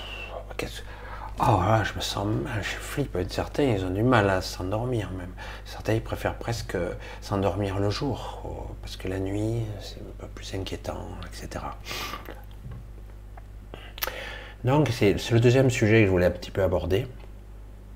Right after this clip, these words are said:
avec vous, parce que c'est assez compliqué de comment arriver à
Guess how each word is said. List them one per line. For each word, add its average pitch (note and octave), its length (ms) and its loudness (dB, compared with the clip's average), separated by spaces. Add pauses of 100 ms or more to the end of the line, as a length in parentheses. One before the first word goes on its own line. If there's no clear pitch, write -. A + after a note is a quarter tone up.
(1000)
avec F2 260 4
vous, F#2 220 0 (840)
parce A2 160 2
que - 100 4
c'est A2+ 240 8
assez G2 360 4
compliqué G2+ 560 2 (2250)
de G#2 120 10
comment A#2 600 10
arriver F#2 540 8
à F#2+ 300 4